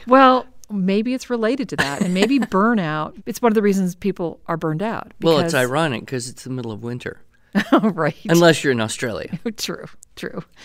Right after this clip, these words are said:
Speaker 1: So to our folks from the land down under, we hope you're enjoying your summer. For those of us who are in the Northern Hemisphere, it is a sad day.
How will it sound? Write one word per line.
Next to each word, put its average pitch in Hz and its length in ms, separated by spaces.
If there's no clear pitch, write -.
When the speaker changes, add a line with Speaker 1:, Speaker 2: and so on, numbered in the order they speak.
Speaker 1:
So 208 280
to 202 300
our 160 200
folks - 460
from 185 140
the 170 60
land 190 280
down 190 200
under, 233 360
we 180 100
hope 208 240
you're 185 220
enjoying 180 480
your 165 80
summer. 220 540
For 165 100
those 175 340
of 180 80
us 175 240
who 180 140
are 165 140
in 165 80
the 156 80
Northern 190 340
Hemisphere, 208 640
it 180 100
is 175 120
a 151 120
sad 170 600
day. 151 380